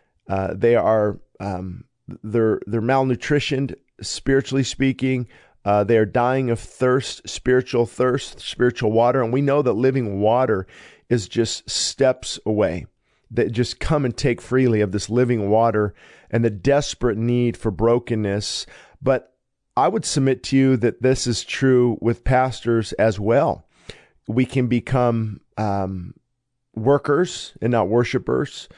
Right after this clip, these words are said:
We can become, like, often law enforcement, you know, bitter, and we've been hurt a lot. And that desperate need to spend time at the pulp-, uh, at the altar or in our own prayer closet or prayer clo-, uh, prayer chamber, as Jesus would refer to, which was an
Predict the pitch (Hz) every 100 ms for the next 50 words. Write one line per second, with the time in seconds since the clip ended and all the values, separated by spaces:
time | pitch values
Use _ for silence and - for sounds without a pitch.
0 | - _ _ 117 120 113 110 135 117 113
1 | 101 - - - 110 110 - - 110 110
2 | 110 104 113 120 123 131 - 160 - -
3 | 123 113 90 110 131 160 - _ _ _
4 | _ - 107 107 104 117 92 107 95 131
5 | 147 131 139 151 165 - _ - 113 110
6 | 107 - - - _ - 113 110 127 123
7 | - 127 92 120 123 127 107 - 113 -
8 | 117 120 120 113 - 113 - 90 - 131
9 | 127 - 110 107 101 98 - - 127 131
10 | - 95 - 104 107 101 101 113 - 117
11 | 120 - 110 98 90 - 92 - - -
12 | 117 107 - 107 - 95 87 - 117 -
13 | 143 135 135 95 - - _ 95 92 113
14 | 107 98 104 101 95 - 101 - 101 101
15 | 104 98